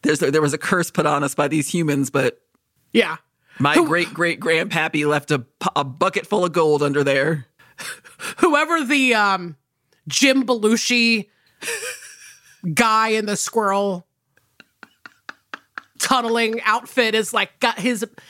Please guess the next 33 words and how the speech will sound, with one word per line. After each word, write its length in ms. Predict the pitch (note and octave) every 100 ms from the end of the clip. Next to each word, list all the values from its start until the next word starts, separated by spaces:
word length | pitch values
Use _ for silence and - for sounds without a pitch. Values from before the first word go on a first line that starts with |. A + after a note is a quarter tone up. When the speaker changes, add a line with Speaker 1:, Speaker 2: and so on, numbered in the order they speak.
| -
Speaker 2:
he's 180 | - A#3
got 180 | B3 A3+
his, 120 | G#3+
like, 140 | G#3+
Chicago 480 | - C4 A#3 A3+ A3
Cubs 580 | G#3 A3+ G#3 F#3 G3 - - - _
fucking 320 | - A3+ A3
starter 320 | E4+ A#3 G#3+ G#3+
jacket 320 | A#3+ A3 A3+
on 120 | G#3+
with 100 | G3+
a 60 | F#3
pen 220 | - G3+
in 80 | G3+
his 140 | G3+
mouth. 180 | G#3 G3+
He's 100 | G#3+
like, 120 | G3+ C4
"We're 180 | C4+
not 140 | D#4 F#4
gonna 80 | C4
be 60 | C4+
able 180 | B3+ G#3+
to, 240 | G3+ F#3+ _ -
to 100 | G3+
burrow 340 | A#3+ A3+ G3+
down 340 | G3 F#3+ F3+ A3
this. 400 | G3+ - - - A5 - - - - - - G4+ F#4+
You're 100 | E4
gonna 160 | D4
need 180 | C4 A#3+
at 140 | G#3+ B3
least 520 | D#4 C#4+ E4 -